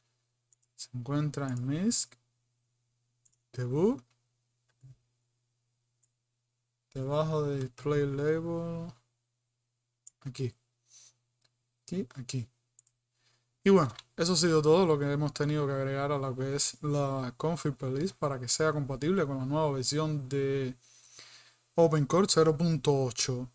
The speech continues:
Ahora vamos a cerrar, vamos a save, vamos a guardar.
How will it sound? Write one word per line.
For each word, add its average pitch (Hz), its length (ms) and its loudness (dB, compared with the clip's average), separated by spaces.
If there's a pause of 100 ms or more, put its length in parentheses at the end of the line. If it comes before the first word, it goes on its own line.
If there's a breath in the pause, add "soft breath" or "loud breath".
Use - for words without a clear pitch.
(220)
Ahora 165 240 4
vamos 151 260 2
a 139 40 0
cerrar, 143 460 0 (260)
vamos 139 220 -2
a 139 80 0
save, 170 360 0 (340)
vamos 165 200 -2
a - 20 2
guardar. 147 440 -2